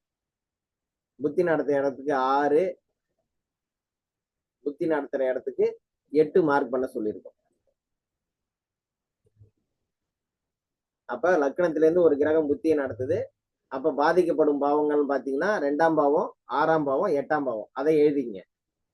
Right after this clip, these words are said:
லக்ன பாவம் வந்து இயங்கும் பாவம்,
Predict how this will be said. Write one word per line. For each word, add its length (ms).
லக்ன 340
பாவம் 380
வந்து 280
இயங்கும் 440
பாவம், 300